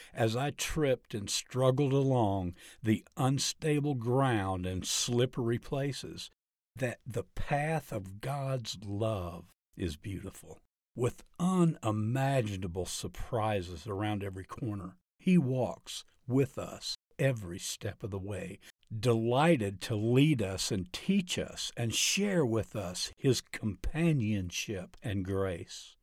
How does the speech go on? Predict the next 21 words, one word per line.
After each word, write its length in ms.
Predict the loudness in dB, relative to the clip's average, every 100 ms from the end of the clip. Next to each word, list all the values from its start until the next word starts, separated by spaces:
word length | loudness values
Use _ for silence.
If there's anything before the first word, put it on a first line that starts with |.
| _ _
During 340 | 4 6 6 4
the 100 | 2
times 760 | -2 -2 0 0 0 -2 -6 -8 -4
I 100 | -2
wandered 540 | 0 2 2 0 0
off, 480 | 2 4 4 0 -8 -20 _ _ _ _ _ _
when 180 | 4 4
I 140 | 6 2
tried 480 | 0 0 2 0
to 140 | 0 0
make 480 | 2 2 0 -2 -10 -4
my 220 | -2 0
own 240 | 2 2
trails, 720 | 0 -6 -8 -8 -12 -14 -16 _ _ _ _ _ _
I 160 | -2 0
missed 380 | 0 -2 -4 -10 -10
out 320 | -8 -6 -8 -4
on 160 | -2
experiencing 1300 | -2 -6 -10 -12 _ 2 2 0 -2 -6 -8 -6 -6 -4
these 280 | -4 -4 -6
joys. 680 | -4 -2 -2 -4 -8 -14